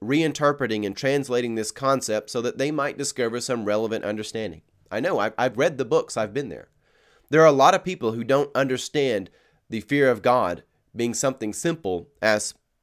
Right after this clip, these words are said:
understanding how dangerous he is. There are a lot of people who have forgotten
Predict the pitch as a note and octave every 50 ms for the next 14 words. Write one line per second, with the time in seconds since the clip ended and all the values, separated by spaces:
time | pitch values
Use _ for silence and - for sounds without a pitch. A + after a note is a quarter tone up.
0 | _ _ _ _ - B2 C3+ B2+ A#2+ - - C#3 C3+ B2+ A#2+ C3 B2+ A#2 A2+ B2
1 | C3 D3 C#3 G#2 G2+ G#2+ - - A#2+ A2 A#2 B2 G#2 - - - - - _ _
2 | _ _ _ _ _ _ _ _ _ _ _ _ - C#3 D3+ D3+ D3 E3 A3 C#4
3 | C#4+ - D4+ C#4 - A#3 G#3+ G#3+ G#3 G3+ G3+ - E3+ D3+ D#3 D#3+ F3+ - - F#2+
4 | F2+ D#2+